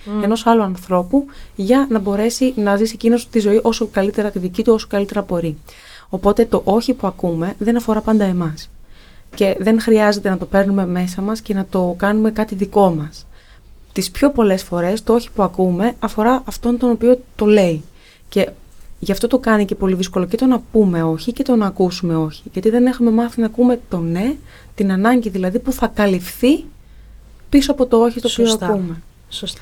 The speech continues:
Speaker 1: Πολύ όμορφος τρόπος έτσι να,
Speaker 2: Μμ.
Speaker 1: να το σκεφτείς αυτό.
Speaker 2: Μμ.
Speaker 1: Ότι έχει και κάτι, κάτι όμορφο και κάτι θετικό μέσα του, αρκεί να μην σταθούμε στο δυσάρεστο συναίσθημα που έχουμε συνδέσει με τη λέξη όχι.
Speaker 2: Μμμ.
Speaker 1: Οκ.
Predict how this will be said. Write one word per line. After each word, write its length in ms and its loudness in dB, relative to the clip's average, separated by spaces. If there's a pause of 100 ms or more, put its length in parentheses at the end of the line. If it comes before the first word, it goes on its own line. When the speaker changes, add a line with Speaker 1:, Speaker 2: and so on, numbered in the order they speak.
Speaker 1:
Πολύ 220 2
όμορφος 420 0
τρόπος 420 -8
έτσι 260 -6
να, 100 -4
Speaker 2:
Μμ. 220 -6 (380)
Speaker 1:
να 100 -4
το 80 0
σκεφτείς 600 -2
αυτό. 460 -6
Speaker 2:
Μμ. 60 -8 (840)
Speaker 1:
Ότι 200 0
έχει 120 4
και 100 -6
κάτι, 580 -2
κάτι 260 0
όμορφο 320 0
και 80 -8
κάτι 220 -4
θετικό 380 -2
μέσα 400 0
του, 240 -2 (880)
αρκεί 320 -4
να 140 0
μην 120 -6
σταθούμε 480 -2
στο 200 -4
δυσάρεστο 400 -4
συναίσθημα 500 -2
που 120 -4
έχουμε 220 -2
συνδέσει 320 0
με 40 -6
τη 100 -6
λέξη 300 -2
όχι. 300 -4 (100)
Speaker 2:
Μμμ. 320 -12 (600)
Speaker 1:
Οκ. 460 -4